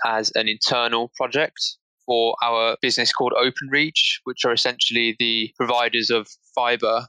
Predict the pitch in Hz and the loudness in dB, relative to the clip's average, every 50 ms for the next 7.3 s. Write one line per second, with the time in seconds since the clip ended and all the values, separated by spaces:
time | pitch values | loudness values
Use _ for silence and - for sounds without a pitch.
0 | - - - 120 120 117 127 123 120 117 110 - 120 113 113 113 - - 120 113 | -6 -4 -2 0 0 0 0 0 0 -2 -2 -2 0 0 0 0 0 0 0 0
1 | 131 151 147 - 135 127 120 - - 120 110 - 113 107 107 110 - - 127 - | 0 0 -2 -4 -4 -4 -4 -4 -4 -4 -2 -2 -2 -2 -4 -4 -8 -12 -8 -6
2 | 123 113 - 127 117 110 107 110 110 110 110 - - 117 113 110 - - 113 - | -6 -4 -2 0 0 2 2 0 0 0 0 0 0 0 0 0 -2 -2 0 0
3 | 117 107 - 113 110 110 110 - - 113 110 110 107 - - 113 110 - - 117 | -2 -2 -2 -2 -2 -2 -2 -2 -2 0 0 0 -2 -2 -2 -2 -2 -2 0 0
4 | 110 107 110 - - 110 110 110 107 110 - - 113 110 110 110 110 110 110 - | 0 0 0 -2 -2 -4 -4 -4 -8 -16 -8 -4 -2 0 2 2 0 -2 -4 -4
5 | 110 107 104 107 110 - 113 107 - 101 104 104 - - - - 127 117 113 107 | -4 -2 -2 -2 -2 -4 -6 -8 -8 -8 -8 -8 -6 -4 -2 0 0 0 0 0
6 | - - 135 135 131 131 151 139 139 - - 135 120 120 123 123 123 120 - - | 0 0 2 2 2 2 0 0 0 0 0 0 0 2 2 2 2 0 0 -2
7 | - 120 117 113 113 - | 0 0 0 0 0 -2